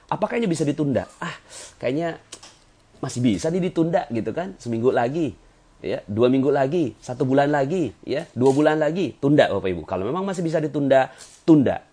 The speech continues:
Kecuali kalau memang tidak bisa ditunda. Ini kayaknya saya berbahaya kalau nggak beli alat ini. Kemudian ini udah lebih, udah sangat-sangat ekonomis.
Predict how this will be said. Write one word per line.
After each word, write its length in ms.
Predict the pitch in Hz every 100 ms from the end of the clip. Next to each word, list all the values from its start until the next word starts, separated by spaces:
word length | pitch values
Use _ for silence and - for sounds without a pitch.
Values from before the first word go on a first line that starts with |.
| _
Kecuali 400 | 113 - 113 139
kalau 240 | 147 135 139
memang 480 | 165 160 160 _
tidak 480 | - 240 226 202 -
bisa 480 | 120 110 135 147 127
ditunda. 480 | 123 - 135 104 - 139
Ini 160 | 160
kayaknya 480 | - 131 131 143 156
saya 240 | 156 156
berbahaya 640 | 120 107 92 87 117 127 92 98
kalau 320 | 98 160 - - - -
nggak 200 | 107 101
beli 240 | 104 117 -
alat 320 | 110 101 -
ini. 320 | 117 107 87
Kemudian 560 | 110 110 120 147 156 - _
ini 240 | 160 202 226
udah 280 | 220 151 117
lebih, 240 | 123 143 -
udah 240 | 143 151 147
sangat-sangat 640 | 185 190 208 185 175 -
ekonomis. 480 | 151 165 170 156